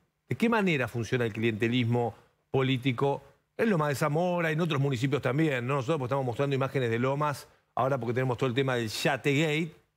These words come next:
¿eh? Que además, viste, ves a la gente cómo vive en Lomas, ¿no? Donde le llevaban las chapas y la madera, decís,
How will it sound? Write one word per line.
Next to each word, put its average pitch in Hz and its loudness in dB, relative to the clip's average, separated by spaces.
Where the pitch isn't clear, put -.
¿eh? 175 -2
Que - 0
además, 175 2
viste, 180 0
ves 139 -2
a 170 0
la 135 -2
gente 170 0
cómo 160 0
vive 160 0
en 135 -2
Lomas, 165 -2
¿no? 156 2
Donde 147 0
le 123 2
llevaban 143 0
las 123 -4
chapas 139 0
y 113 -8
la 117 0
madera, 147 2
decís, 135 -4